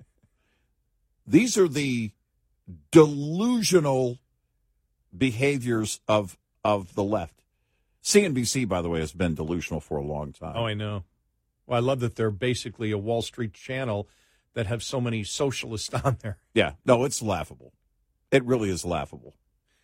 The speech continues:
Speaker 2: It's just like, you know, you're supposed to be a capitalism network,
Speaker 1: Mm-hmm.
Speaker 2: a Wall Street, and
Speaker 1: Mm-hmm.
Speaker 2: you got a bunch of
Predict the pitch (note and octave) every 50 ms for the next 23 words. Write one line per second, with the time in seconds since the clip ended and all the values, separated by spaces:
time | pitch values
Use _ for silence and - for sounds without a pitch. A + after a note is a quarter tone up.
0 | _ _ - C3 B2 - - C3+ - - D3+ C3+ B2 - _ _ _ _ _ _
1 | _ _ _ _ _ _ _ _ _ _ _ _ _ _ - A2+ B2+ D#3+ F3 D#3+
2 | B2+ - - E3+ F#3 - - - B2 D3 D3+ C#3+ A#2 G#2+ G#2 _ _ _ _ -
3 | - - - G3 A#3 G#3+ - D#3 C#3 B2+ B2+ B2 A2 - B2 A#2 A2 G#2+ A2 B2
4 | D3+ G#3+ B3 E4+ - A2 G#2 F#2+ F#2 F2 D#2+ D#2+ A2 A2 G2+ A#2 D3+ F#3 F#3+ F3
5 | - - - - - A#2+ A2 G#2+ - - - A2+ A2+ - - _ _ _ _ _
6 | _ _ - A#2+ A#2+ B2+ D3+ E3 D#3+ C3+ B2 D3 D#3+ D3+ - - A2 F#2